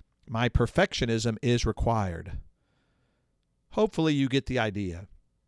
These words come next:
Panic attacks may expose our wrong thinking about God, or they move us away from our true foundational beliefs. As you should know by now, if you're a regular listener to this podcast,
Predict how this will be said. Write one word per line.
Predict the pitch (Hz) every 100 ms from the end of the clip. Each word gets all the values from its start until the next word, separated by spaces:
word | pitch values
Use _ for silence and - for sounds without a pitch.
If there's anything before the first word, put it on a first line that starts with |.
| _ _ _ _ _
Panic | - 160 202 180
attacks | - 143 135 - 135
may | 127
expose | - - 147 160 139 127
our | 120 117
wrong | 113 123 147 139
thinking | 135 131 139 120
about | 113 110 -
God, | 117 101 82 87 - - - - - - - -
or | 120
they | 123 127
move | 123 151 196
us | 165 -
away | 127 139 131
from | 123 117
our | 110
true | 107 - 139 143
foundational | 135 117 110 113 113 - 113
beliefs. | 104 110 131 120 - - - _ _ _ _ _ _ _ _ _ _ _ _ _ _ -
As | 175 165
you | 156
should | - 139
know | 147
by | 165 156
now, | 120 120 135
if | 135
you're | 135 123
a |
regular | 110 143 135 127
listener | 110 160 - 127 107
to | -
this | 107 -
podcast, | - 92 - 98 87 107 -